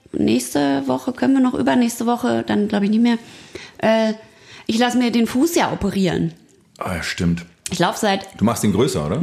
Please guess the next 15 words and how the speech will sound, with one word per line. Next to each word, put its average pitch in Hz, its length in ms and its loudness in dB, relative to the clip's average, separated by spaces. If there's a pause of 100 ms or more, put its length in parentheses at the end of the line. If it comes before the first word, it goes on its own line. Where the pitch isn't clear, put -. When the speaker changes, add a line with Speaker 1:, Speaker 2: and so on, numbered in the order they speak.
(120)
Speaker 1:
<laughs> - 100 -4
Genau, 220 180 2
ich 180 100 0
lass 214 140 0
meinen 202 160 2
Fuß 277 220 -2
größer 262 320 0
operieren. 302 320 0 (360)
Nein, 262 420 4
Mann, 226 200 0 (420)
mir 233 100 2
ist 262 100 0
vor 277 160 -2
zwei 247 260 -2
Jahren, 294 340 2